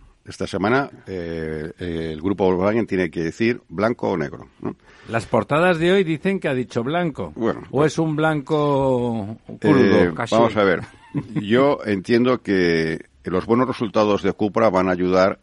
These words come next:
Speaker 1: a que en este segundo ciclo de el perte dos para el dos mil veintitrés, lo que no se ha cumplido ahora, se cumpla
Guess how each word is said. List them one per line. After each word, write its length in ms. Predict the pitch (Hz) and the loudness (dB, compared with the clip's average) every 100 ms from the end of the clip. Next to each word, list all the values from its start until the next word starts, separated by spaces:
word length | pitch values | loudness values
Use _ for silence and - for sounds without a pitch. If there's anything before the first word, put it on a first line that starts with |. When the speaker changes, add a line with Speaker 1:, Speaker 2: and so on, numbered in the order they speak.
| - | -8
Speaker 1:
a 140 | 85 | -8
que 640 | - - 82 78 76 76 71 - | -8 -8 -6 -6 -6 -8 -10 -12
en 120 | 82 | -8
este 220 | 92 - 101 | -8 -6 -4
segundo 400 | 104 95 87 85 | -2 0 -2 -2
ciclo 540 | 104 90 90 87 82 | -4 -4 0 0 0
de 200 | 80 80 | -4 -6
el 180 | 87 80 | -10 -10
perte 380 | 76 101 85 90 | -6 -6 -6 -6
dos 260 | 82 104 - | -2 -2 -4
para 180 | - 73 | -6 -6
el 80 | 69 | -6
dos 160 | 71 | -8
mil 160 | 85 85 | -6 -4
veintitrés, 640 | 90 92 78 101 104 - _ - | -4 -4 -4 -2 -2 -6 _ -10
lo 180 | 82 73 | -8 -8
que 140 | 76 | -8
no 100 | 82 | -6
se 80 | 98 | -6
ha 60 | |
cumplido 480 | - 95 - 90 87 | -4 -4 -2 0 2
ahora, 280 | 90 85 87 _ _ _ _ _ | 2 0 -4 _ _ _ _ _
se 180 | - 90 | -8 -6
cumpla 480 | - 87 82 90 | -4 -6 -4 -6